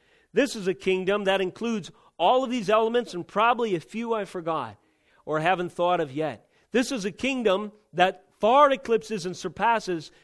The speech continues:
the best of Solomon's realm and any other kingdom ever known. But this is a kingdom indeed populated, I pray, by Christ's blood, you and me, who gloriously extol and magnify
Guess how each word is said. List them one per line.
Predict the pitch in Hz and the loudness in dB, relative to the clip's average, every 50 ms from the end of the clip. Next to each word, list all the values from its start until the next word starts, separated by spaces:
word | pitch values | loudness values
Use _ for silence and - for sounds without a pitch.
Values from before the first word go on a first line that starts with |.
| _ _ - | _ _ -4
the | 160 170 | -4 -2
best | - 180 202 254 240 165 123 - - _ - | 2 2 2 2 2 0 -4 -10 -20 _ -18
of | 143 113 - | -18 -16 -12
Solomon's | - 165 139 135 135 135 139 143 139 113 | -6 -4 -2 -2 -2 -4 -4 -8 -8 -8
realm | 127 143 143 143 151 151 | -6 -4 -2 -2 -2 -2
and | 147 147 | -2 -4
any | 156 165 170 160 | -2 -2 -2 -2
other | 151 147 143 | -2 -4 -6
kingdom | 143 - 180 185 170 151 139 - | -8 -6 -6 -4 -4 -6 -6 -6
ever | - 151 143 151 147 | -6 -6 -6 -4 -4
known. | 151 165 185 180 151 131 120 107 _ _ _ _ _ _ _ _ | -2 -2 -2 -2 -4 -6 -8 -12 _ _ _ _ _ _ _ _
But | - 127 | -16 -8
this | - 185 196 - | -6 -6 -6 -6
is | 190 151 | -10 -12
a | 147 | -12
kingdom | - - 180 185 180 165 151 | -8 -8 -6 -6 -4 -4 -4
indeed | 139 131 127 175 202 180 143 | -6 -6 -6 -8 -8 -10 -10
populated, | - - 190 202 196 - 190 185 190 190 185 185 165 | -6 -4 -2 -2 -2 -4 -4 -2 -2 0 0 0 -2
I | 170 160 | -2 -4
pray, | - - - 196 202 | -4 -6 -2 0 0
by | 196 170 170 151 - - - _ _ | 2 2 0 -2 -2 -8 -20 _ _
Christ's | - - 208 202 208 202 - | -6 0 0 0 0 -2 -6
blood, | - 175 185 185 190 185 185 - _ _ | -6 -2 0 2 2 0 -2 -10 _ _
you | - 131 151 190 226 247 254 254 254 - 156 165 | -14 -8 -4 0 0 2 0 0 -2 -4 -6 -4
and | 175 190 202 214 214 202 165 | -2 0 0 0 -2 -6 -6
me, | 151 185 208 208 180 139 120 104 _ _ _ _ _ _ _ | -4 -4 -2 -2 -2 -4 -6 -10 _ _ _ _ _ _ _
who | - 160 160 147 | -6 -6 -6 -6
gloriously | 127 - 143 165 202 226 240 233 208 180 151 - - - 139 131 123 | -6 -8 -4 0 2 2 2 4 2 0 -2 -4 -10 -12 -10 -10 -10
extol | 123 - - - - _ - 208 202 196 175 147 131 117 110 _ _ _ _ _ _ _ _ - | -12 -14 -16 -20 -16 _ -6 -4 -4 -2 -2 -4 -4 -6 -12 _ _ _ _ _ _ _ _ -8
and | 160 160 156 147 | -6 -6 -4 -2
magnify | 151 165 185 202 190 202 185 - - 151 139 131 127 127 131 | -2 0 -2 -2 -2 -4 -6 -6 -4 -4 -4 -2 -2 -4 -6